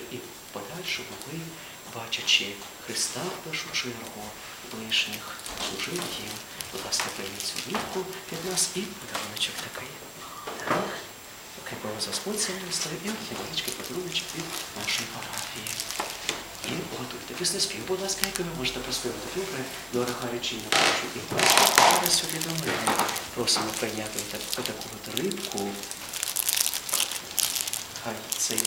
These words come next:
давній християнський символ нагадує нам про нашу любов до вас. Я думаю, що, дивлячись на цю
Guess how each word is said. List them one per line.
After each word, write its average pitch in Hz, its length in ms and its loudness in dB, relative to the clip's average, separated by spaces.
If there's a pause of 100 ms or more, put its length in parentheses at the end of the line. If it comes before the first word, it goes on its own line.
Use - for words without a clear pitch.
(120)
давній 110 360 -2
християнський - 600 -2
символ 160 480 0 (140)
нагадує 101 460 -4 (120)
нам 180 160 -2 (440)
про 117 120 -4 (460)
нашу 110 280 -2
любов 131 380 -2 (100)
до 170 180 -4
вас. - 440 2 (380)
Я - 60 6
думаю, 104 420 0
що, 107 240 6 (460)
дивлячись 101 440 -2
на - 60 -6
цю - 120 -2